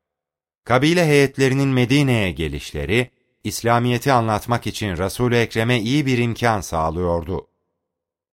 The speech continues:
Sözü edilen heyetler Abdurrahman bin Avf, Remle binti Haris, Ebu Eyyub el-Ensari ve Halid bin Velid gibi sahabelerin evlerinde, bazen de Ashab-ı Suffe'nin yerinde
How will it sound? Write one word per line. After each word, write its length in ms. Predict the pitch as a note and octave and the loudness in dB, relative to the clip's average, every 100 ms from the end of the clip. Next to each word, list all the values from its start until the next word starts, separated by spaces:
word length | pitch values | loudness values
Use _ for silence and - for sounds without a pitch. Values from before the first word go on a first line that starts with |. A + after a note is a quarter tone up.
| _ | _
Sözü 300 | - B2+ B2+ | -2 0 4
edilen 440 | D#3+ A#2 A2 A2 G2+ | 2 2 0 0 -2
heyetler 640 | F#2+ G2+ F#2 G#2+ A2+ G2 - _ _ | -2 -2 -2 0 0 0 -8 _ _
Abdurrahman 840 | G#2+ G#2 A#2+ A#2+ A#2+ G2+ B2 A#2+ G#2 | -2 0 0 2 2 4 2 2 0
bin 140 | G2 | -4
Avf, 360 | D#2+ D#2+ C#2+ - _ _ _ - | -2 -2 -4 -8 _ _ _ -6
Remle 400 | G2+ B2 B2+ C#3 | -2 0 2 2
binti 240 | A#2 G2+ F#2+ | 0 -4 -4
Haris, 640 | F2+ F2+ D#2+ D#2 - - _ _ _ | 0 0 0 -4 -8 -16 _ _ _
Ebu 300 | A2 A2+ B2+ | -4 2 4
Eyyub 340 | A#2+ A#2 C#3+ B2+ | 4 2 2 2
el-Ensari 960 | A2+ G#2 G2 - F2 E2+ F2+ A2 G#2+ _ _ E2 | 2 0 -2 -2 0 0 0 -2 -4 _ _ -4
ve 180 | G#2+ | -2
Halid 520 | E2+ A2 A#2+ C#3 D3+ A#2+ | 2 2 4 2 -2 -4
bin 200 | A#2 G2+ | -4 -2
Velid 280 | G#2 C3 | 0 -2
gibi 300 | - G2 G#2 | -4 -6 -4
sahabelerin 800 | - F#2+ F2+ F#2 F2+ E2 E2 G#2+ | -2 -2 0 0 -2 -4 -4 -4
evlerinde, 800 | F#2+ D2+ F2 E2+ E2+ E2 F#2 F2+ _ _ _ - | -6 -6 -6 -6 -6 -4 -4 -4 _ _ _ 0
bazen 440 | B2 D3 C3 C3 | 2 4 2 2
de 60 | B2+ | 2
Ashab-ı 480 | G#2+ - C3 C3 B2 | 2 2 0 2 0
Suffe'nin 580 | - - G2 G2 B2 A2+ | -4 -8 -6 -2 -2 -2
yerinde 580 | G#2 G#2 G2+ A2 G#2+ | -2 -2 -2 -2 -2